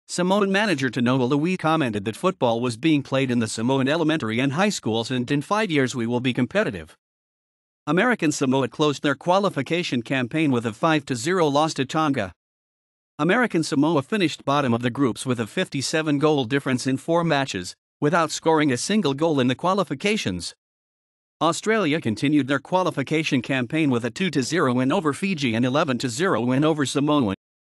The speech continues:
Australia finished first in the group with a plus sixty-six goal difference in four matches,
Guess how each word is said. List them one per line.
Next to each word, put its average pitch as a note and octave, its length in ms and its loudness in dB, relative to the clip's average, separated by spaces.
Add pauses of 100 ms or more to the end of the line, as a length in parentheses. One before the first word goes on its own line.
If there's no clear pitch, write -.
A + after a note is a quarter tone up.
(500)
Australia E3 540 0
finished F#3 420 -2
first D3+ 300 -4
in C3+ 80 2
the B2+ 80 2
group A#2 280 -2
with B2 140 -4
a A#2+ 60 -2
plus D#3 280 0
sixty-six D#3+ 600 -4
goal F3 220 2
difference C3 480 -2
in A#2 100 0
four G3+ 280 -2
matches, F3+ 460 -2